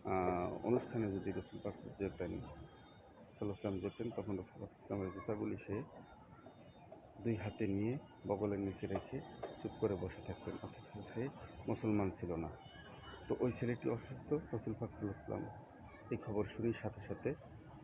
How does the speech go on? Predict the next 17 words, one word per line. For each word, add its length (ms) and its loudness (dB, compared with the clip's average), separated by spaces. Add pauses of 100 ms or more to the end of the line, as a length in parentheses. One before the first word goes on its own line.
(380)
চলে 200 8
গেলেন 280 2
তার 140 2
বাড়িতে। 400 -2 (340)
বাড়িতে 360 4
গিয়ে 220 4
দেখলেন 360 2
যে 200 0
তার 160 6
অবস্থা 360 0 (120)
খুবই 200 4
খারাপ, 260 0 (120)
মুমূর্ষু 360 4
অবস্থা, 340 0 (180)
অর্থাৎ 320 -2
কিছুক্ষণ 400 2
পরেই 320 4